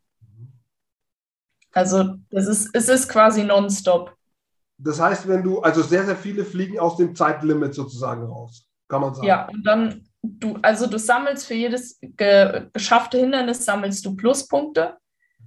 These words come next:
Speaker 2: Und sobald die Zeit abgelaufen ist, musst du die Sektion, den Abschnitt eben verlassen und kannst keine Punkte mehr sammeln.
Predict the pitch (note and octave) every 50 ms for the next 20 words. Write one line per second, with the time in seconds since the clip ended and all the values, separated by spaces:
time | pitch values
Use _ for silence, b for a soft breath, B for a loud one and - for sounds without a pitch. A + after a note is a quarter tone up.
0 | - _ _ - G#3+ A3 A3 G#3 A3 G#3 G3 A3+ A#3 B3 C#4 C#4 C#4 C4 B3 -
1 | - C4+ A#3 B3 B3 - - C4 C4 B3+ - - A3+ A3 G#3+ G#3+ A3 A3+ - A#3+
2 | A3+ B3 B3 A#3 - - A3 G#3+ G#3+ G#3+ - A3 G#3+ G3 G3 G3 F#3+ F#3+ F#3+ F#3+
3 | F#3+ - G#3+ G#3+ A3 A#3 A#3 A#3 A3 A3 - F#3+ F#3 - - - - - - -
4 | A3 G#3+ G3 G3 F#3+ F#3+ F#3+ G3 G3 F#3+ F3+ F#3+ G#3 B3 B3+ - B3+ B3 - -
5 | G#3 G#3 G3+ G3+ - - F#3 F#3 F#3+ - - G#3 F#3 F#3 F#3+ F#3+ F#3 F#3+ F#3 F#3
6 | F3 E3+ E3+ F3 F3+ F#3 F3+ E3+ E3 F3 F3 F#3+ F#3+